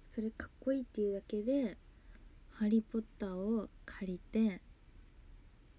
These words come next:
あの、帰って、朝の本読む読書の時間に、<laughs> 読書の時間に本を開くんですよ。<laughs> 読書の時間だから、本絶対準備してないと先生に怒られるから、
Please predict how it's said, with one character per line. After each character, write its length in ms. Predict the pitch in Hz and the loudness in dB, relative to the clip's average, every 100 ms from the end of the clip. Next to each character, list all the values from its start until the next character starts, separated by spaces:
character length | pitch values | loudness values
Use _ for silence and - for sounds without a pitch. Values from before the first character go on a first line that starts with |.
| - | -12
あ 140 | 185 190 | -10 -4
の、 180 | 202 185 - - | -4 -6 -10 -10
帰 60 | 180 | -8
っ 40 | 151 | -10
て、 400 | - - 233 180 - - - - - | -8 -2 0 -2 -12 -20 -18 -16 -4
朝 300 | 226 - 202 | -2 0 0
の 180 | 190 190 - | -2 -2 4
本 180 | 233 | 4
読 160 | 202 185 | 4 0
む 140 | 170 | -6
読 260 | 170 226 - | 0 2 2
書 180 | - 180 | -2 -4
の 140 | 165 | -4
時 100 | 175 | -6
間 260 | - 170 170 | -4 0 8
に、 260 | 226 226 - - - - - - | 8 8 2 -6 -20 -18 -10 2
<laughs> 300 | 220 214 - - - 427 415 403 | 4 4 2 -8 -8 -4 -4 -2
読 240 | - 285 294 | 0 2 2
書 180 | - 247 | 2 2
の 140 | 226 | 2
時 80 | 226 | 0
間 260 | - 226 | -2 0
に 300 | 240 330 240 - - | 2 2 0 -2 2
本 120 | 311 | 4
を 20 | |
開 360 | 269 285 262 254 | 4 4 4 4
く 160 | - 226 | 2 0
ん 60 | |
で 80 | 208 | 0
す 160 | - 180 | -4 -8
よ。 140 | 165 - - - - - - - | -8 -10 -10 -12 -12 -16 -18 -16
<laughs> 400 | - - - 480 - | -14 -8 -6 -4 2
読 180 | 302 - | 2 4
書 160 | 302 | 2
の 120 | 247 | 2
時 120 | 214 208 | 2 -2
間 180 | 208 | -8
だ 80 | 190 | -8
か 80 | 180 | -12
ら、 60 | 202 381 | -8 0
本 160 | 330 | 2
絶 160 | 208 202 - | 2 -2 -2
対 180 | 302 262 | 2 2
準 140 | 233 | 2
備 120 | 226 233 | 2 0
し 40 | |
て 120 | - | -4
な 100 | 202 | -10
い 40 | 190 | -12
と 100 | - | -6
先 200 | 233 233 | -4 -2
生 100 | 254 | -2
に 60 | |
怒 220 | 190 - 208 | -4 -6 -8
ら 80 | |
れ 140 | 208 214 | -6 -6
る 60 | |
か 140 | 202 185 | -6 -4
ら、 240 | 214 185 | -4 -4